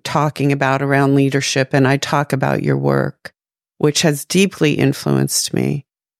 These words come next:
Um, and I talk about these characteristics of caring, compassion, communication,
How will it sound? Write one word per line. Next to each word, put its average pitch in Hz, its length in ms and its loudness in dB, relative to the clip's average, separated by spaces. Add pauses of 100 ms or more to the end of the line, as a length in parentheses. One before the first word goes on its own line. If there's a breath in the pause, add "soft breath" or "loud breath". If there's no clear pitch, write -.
(300)
Um, 156 360 4
and 165 140 2
I 170 100 0
talk 208 300 -2
about 170 320 0
these 156 260 2
characteristics 143 960 0
of 139 180 -4
caring, 139 520 2
compassion, 131 760 0
communication, 131 840 0